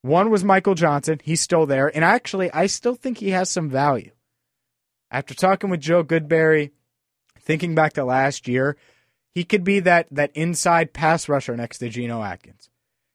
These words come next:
At least some. Should he start at defensive end? Hell no. That's, that's Carl Lawson all day. It should be Carl Lawson, Carlos Dunlap. But that's the reality.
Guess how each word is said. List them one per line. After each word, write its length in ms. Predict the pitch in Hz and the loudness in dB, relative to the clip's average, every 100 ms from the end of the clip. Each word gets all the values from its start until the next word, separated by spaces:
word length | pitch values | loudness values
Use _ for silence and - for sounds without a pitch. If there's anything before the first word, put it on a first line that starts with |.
| _ _ - | _ _ -8
At 160 | 139 | -4
least 320 | 156 170 - - | 0 0 -2 -4
some. 400 | - 120 85 - | -4 -4 -6 -12
Should 200 | - 170 | -2 0
he 100 | 160 | 0
start 380 | - - 190 190 | -2 2 4 4
at 160 | 156 | 0
defensive 420 | 135 175 180 156 160 | -8 -4 -4 -2 -2
end? 220 | 180 170 | -2 -4
Hell 400 | 117 147 139 92 | -6 -4 -2 -4
no. 220 | 85 - _ _ _ _ _ _ _ - | -14 -20 _ _ _ _ _ _ _ 0
That's, 380 | 135 143 - - _ - | 0 0 -6 -14 _ -4
that's 400 | 147 143 - - _ | -2 -2 -6 -10 _
Carl 280 | - 143 127 | 0 2 4
Lawson 360 | 135 139 135 127 | 2 0 -2 -4
all 220 | 131 131 | -4 -2
day. 120 | 110 | -4
It 60 | 98 | -8
should 80 | 98 | -12
be 80 | |
Carl 300 | - 151 160 | -2 2 2
Lawson, 380 | 147 143 135 143 | 2 0 -2 -10
Carlos 380 | 123 117 120 113 | -6 -6 -6 -8
Dunlap. 380 | 104 92 76 _ _ _ _ _ _ _ _ _ _ _ - | -12 -14 -18 _ _ _ _ _ _ _ _ _ _ _ 0
But 200 | 165 160 | 0 0
that's 360 | 151 165 220 - | 0 2 2 0
the 120 | 202 | -2
reality. 600 | 175 156 185 185 98 - | 0 0 0 -2 -6 -18